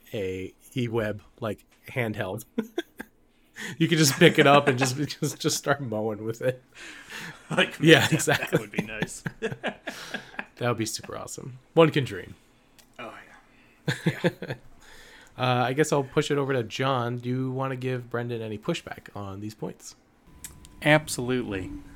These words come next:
Speaker 3: I mean, first of all, there should be a reverse demoralize word for your army, 'cause those guys carrying around that weapon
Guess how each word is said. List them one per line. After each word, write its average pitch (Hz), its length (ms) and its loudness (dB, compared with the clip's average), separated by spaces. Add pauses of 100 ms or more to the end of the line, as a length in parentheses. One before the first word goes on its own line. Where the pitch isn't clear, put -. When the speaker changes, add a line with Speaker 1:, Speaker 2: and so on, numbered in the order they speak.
(400)
Speaker 3:
I - 40 -8
mean, 123 300 -4 (260)
first 151 380 -2
of 123 140 0
all, 110 520 4
there 120 180 -2
should 117 280 -8
be 120 180 0
a 113 160 0
reverse 107 560 -2
demoralize 101 840 -2
word 95 300 -4
for - 140 -6
your 101 260 0
army, 90 440 -6
'cause 98 160 -8
those 107 260 0
guys 98 440 2
carrying 107 300 -2
around 101 320 0
that 98 200 -2
weapon 95 500 -2